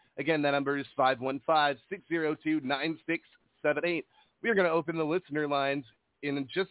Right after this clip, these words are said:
a little while for questions with Mad Max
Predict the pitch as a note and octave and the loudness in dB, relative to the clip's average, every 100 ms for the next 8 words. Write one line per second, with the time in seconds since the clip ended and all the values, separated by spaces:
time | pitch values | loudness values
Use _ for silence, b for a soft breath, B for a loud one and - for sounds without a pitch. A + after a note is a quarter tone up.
0 | F3+ F3 E3+ D#3+ E3 E3 C#3+ C#3 D3 - | -4 -2 -2 0 2 2 0 -6 -12 -14
1 | _ A#2+ - - C#3 A#2+ B2 _ _ _ | _ -4 -4 -10 -8 -8 -10 _ _ _
2 | _ _ C#3+ C#3 C#3 C#3+ C3+ | _ _ 0 2 2 2 -2